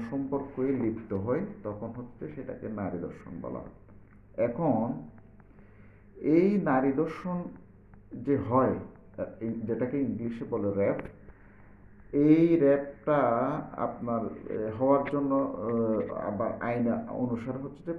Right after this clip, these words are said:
পাঁচটি উপাদান আছে। এই পাঁচটি উপাদান যখন সম্পন্ন হবে, তখন সেটাকে মানে ধর্ষণ বলে গণ্য করা হবে। একটা হচ্ছে যে যখন কোনো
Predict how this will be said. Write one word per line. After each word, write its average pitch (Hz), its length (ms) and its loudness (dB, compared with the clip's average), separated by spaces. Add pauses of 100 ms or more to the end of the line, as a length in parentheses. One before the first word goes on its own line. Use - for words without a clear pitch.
(100)
পাঁচটি 151 760 0
উপাদান 120 520 2
আছে। 107 280 -4
এই 151 200 2
পাঁচটি 110 320 -6
উপাদান 120 320 -4
যখন 131 260 -4 (120)
সম্পন্ন 131 380 -4
হবে, 135 260 -6
তখন 117 320 -6
সেটাকে - 300 -8 (960)
মানে 110 280 -4 (160)
ধর্ষণ 117 440 0
বলে 104 200 0
গণ্য 95 360 -2
করা 87 220 -8
হবে। - 300 -12
একটা - 360 -10
হচ্ছে 143 240 -12
যে 180 160 -8 (1300)
যখন 165 540 2 (680)
কোনো 156 720 2